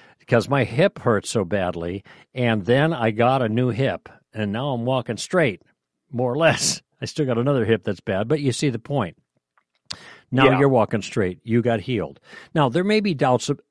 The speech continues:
Speaker 1: of other kinds, but don't, I would encourage you, don't worry about the crutch part. Sometimes people on the outside put that down. And the answer to that is, well, you, you, you,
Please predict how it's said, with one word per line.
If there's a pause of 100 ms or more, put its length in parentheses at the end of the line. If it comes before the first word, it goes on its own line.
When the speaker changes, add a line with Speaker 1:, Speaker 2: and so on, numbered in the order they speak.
(380)
Speaker 1:
of
other
kinds, (360)
but (640)
don't,
I
would
encourage
you,
don't
worry
about
the
crutch
part. (640)
Sometimes
people
on
the
outside
put
that
down. (920)
And
the
answer
to
that
is,
well,
you, (100)
you, (180)
you,